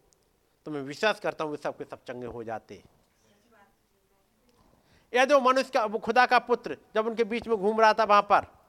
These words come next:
यदि वो कह देता, "चंगे हो गए," तो वो हो जाते। क्या आप ये विश्वास करते हैं? नबी कहते हैं, और तब यहूदियों ने उससे प्रश्न किया, तो उसे सुनिएगा।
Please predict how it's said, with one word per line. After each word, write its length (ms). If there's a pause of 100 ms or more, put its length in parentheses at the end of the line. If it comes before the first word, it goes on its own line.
(160)
यदि 120
वो 80
कह 180
देता, 260
"चंगे 300
हो 200
गए," 220 (340)
तो 60
वो 120
हो 240
जाते। 640 (2500)
क्या 100
आप 120
ये 80
विश्वास 360
करते 300
हैं? 340 (2000)
नबी 200
कहते 280
हैं, 340 (800)
और 120
तब 160
यहूदियों 420
ने 80
उससे 140
प्रश्न 340
किया, 380 (100)
तो 60
उसे 140
सुनिएगा। 460